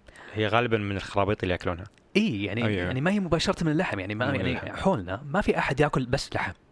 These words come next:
Speaker 2: وبشكل يومي.
Speaker 1: أيوه.
Speaker 2: فهمت كيف؟
Speaker 1: أو ياكلون برجر مثلا.
Speaker 2: إي، ف
Speaker 1: فالبرجر يجي مع فرنج، مع
Speaker 2: اللحم موجود.
Speaker 1: بطاطس، مع
Speaker 2: اللحم، إي.
Speaker 1: خبز البرجر، مع الح-، الكوكاكولا. أوكي.
Speaker 2: اللحم موجود.
Speaker 1: م-م.
Speaker 2: بس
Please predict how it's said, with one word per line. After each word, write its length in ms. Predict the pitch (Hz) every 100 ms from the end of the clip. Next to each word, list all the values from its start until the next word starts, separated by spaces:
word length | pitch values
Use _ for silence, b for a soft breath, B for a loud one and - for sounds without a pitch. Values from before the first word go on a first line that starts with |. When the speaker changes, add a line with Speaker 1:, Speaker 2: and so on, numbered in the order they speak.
| -
Speaker 2:
وبشكل 440 | 113 185 165 147
يومي. 260 | 110 110 101
Speaker 1:
أيوه. 280 | 104 90 90
Speaker 2:
فهمت 120 | -
كيف؟ 100 | 120
Speaker 1:
أو 140 | 127
ياكلون 340 | 127 - 120 117
برجر 320 | 110 92 92
مثلا. 240 | 95 190
Speaker 2:
إي، 100 | 104
ف 100 | -
Speaker 1:
فالبرجر 800 | 117 110 107 101 101 113 107 107
يجي 180 | 107 101
مع 140 | 92
فرنج، 360 | - 110 107 -
مع 60 | 151
Speaker 2:
اللحم 220 | 220 262
موجود. 240 | 220 107
Speaker 1:
بطاطس، 260 | 107 104 -
مع 240 | 101 98 98
Speaker 2:
اللحم، 240 | 160 - 196
إي. 40 |
Speaker 1:
خبز 520 | - 113 104 98 95
البرجر، 920 | 101 98 98 90 107 95 101 98 98
مع 160 | 98 92
الح-، 160 | 92 -
الكوكاكولا. 1000 | 101 98 - 104 104 - 98 92 95 107 b -
أوكي. 180 | 107 -
Speaker 2:
اللحم 300 | 160 220 160
موجود. 440 | 139 131 147 95 - -
Speaker 1:
م-م. 280 | 107 95 92
Speaker 2:
بس 560 | 107 110 143 - -